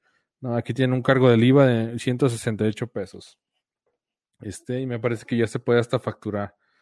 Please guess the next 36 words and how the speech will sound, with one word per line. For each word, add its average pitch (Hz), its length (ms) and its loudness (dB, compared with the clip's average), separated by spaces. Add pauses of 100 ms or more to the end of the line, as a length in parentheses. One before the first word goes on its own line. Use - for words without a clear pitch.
(200)
que 110 100 -14
ya 107 140 -8
puedes 113 200 -8
poner 104 260 -12
tu 117 160 -6
R 110 120 -2
F 107 160 -6
C. 92 280 -10 (400)
<clears throat> - 360 -20
Entonces 156 460 -4
la 160 100 4
plataforma 156 460 0
es 151 60 -6
súper 175 240 0
segura 156 420 0
para 135 240 -2
pagar. 135 340 0
El, 123 480 -6
una 120 160 -6
vez 135 140 -4
que 147 100 -4
pagas 131 300 0
con 113 180 -8
tarjeta, 135 580 -4
inmediatamente 120 600 -8
te 110 120 -6
llega 110 140 -2
el 120 100 -4
enlace 107 340 -6
del 113 120 -6
producto. 120 440 -8
Puedes - 160 -4
pagar 113 260 -4
también 123 300 -8
con 117 180 -8
PayPal. 147 520 0